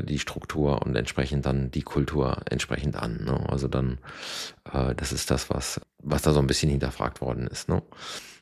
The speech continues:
Ja, gucken wir mal allgemein darauf, was spricht dafür, die,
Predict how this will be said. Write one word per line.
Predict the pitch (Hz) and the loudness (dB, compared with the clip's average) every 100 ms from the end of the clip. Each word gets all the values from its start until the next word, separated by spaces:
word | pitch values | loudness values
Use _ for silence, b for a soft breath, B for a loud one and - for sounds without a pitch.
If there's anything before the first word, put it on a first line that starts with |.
| B _ _ _ - - | B _ _ _ -2 4
Ja, | 127 | 4
gucken | 139 170 123 | 6 8 8
wir | |
mal | 110 | 8
allgemein | 80 92 85 98 135 139 - - | 8 6 8 8 8 6 2 2
darauf, | 80 71 80 104 | 2 4 2 4
was | 82 101 - - - | 4 4 2 -2 -2
spricht | - - 110 - | -2 2 2 4
dafür, | 85 - 98 101 127 175 B B B B B B _ - | 2 4 6 8 8 4 B B B B B B _ 0
die, | 90 90 82 82 | 4 6 6 4